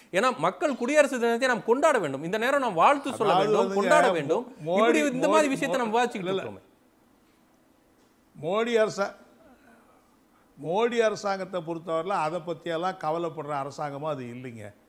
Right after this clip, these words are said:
Speaker 2: அவங்களுக்கு வந்து குடியரசு தினத்தை அன்னைக்கு பேரணி நடத்துவதற்கு அவங்க தெரிஞ்சுதானே அனுமதிச்சாங்க. குடியரசு தினத்தை அன்னைக்கு பேரணி நடத்த கேட்குறோம், க-, காவல்துறை அனுமதி வழங்கி தானே நடத்துறாங்க. அவங்க ஒண்ணும் சட்டத்தை மீறி நடத்தலையே. அவங்க நீங்க அனுமதி கொடுக்கறத மறுத்து, அவங்க தடையை மீறி அவங்க நடத்தலையே.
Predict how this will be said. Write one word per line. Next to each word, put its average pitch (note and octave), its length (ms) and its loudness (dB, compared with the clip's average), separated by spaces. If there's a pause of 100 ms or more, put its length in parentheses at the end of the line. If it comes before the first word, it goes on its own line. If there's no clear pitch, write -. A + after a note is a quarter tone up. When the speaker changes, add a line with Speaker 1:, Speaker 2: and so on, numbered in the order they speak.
(360)
Speaker 2:
அவங்களுக்கு A3+ 720 -2
வந்து G3 520 -2
குடியரசு A3 540 -4
தினத்தை F#3+ 340 -6
அன்னைக்கு F#3+ 380 -8
பேரணி F#3 460 -4
நடத்துவதற்கு E3+ 640 -6
அவங்க E3+ 220 -4
தெரிஞ்சுதானே A#3 720 0
அனுமதிச்சாங்க. F3 580 -4 (760)
குடியரசு G#3+ 400 2
தினத்தை G3 280 -4
அன்னைக்கு A#3 200 -4 (120)
பேரணி A3 260 2
நடத்த F#3+ 320 -6
கேட்குறோம், F#3 640 -4
க-, E3+ 260 -2 (120)
காவல்துறை A#3 500 4
அனுமதி B3 360 -2
வழங்கி A3 320 -2
தானே C4 180 0
நடத்துறாங்க. F#3+ 560 -4
அவங்க A3 320 2
ஒண்ணும் C4 280 -4
சட்டத்தை A#3 320 -2
மீறி B3 260 -6
நடத்தலையே. F3 560 -6 (640)
அவங்க A3+ 300 4
நீங்க G#3+ 220 -2
அனுமதி C4 340 0
கொடுக்கறத A3+ 500 0
மறுத்து, G#3+ 400 -2
அவங்க G3+ 260 4
தடையை A#3 400 4
மீறி C4+ 220 -4
அவங்க G#3 280 -2
நடத்தலையே. F3+ 460 -4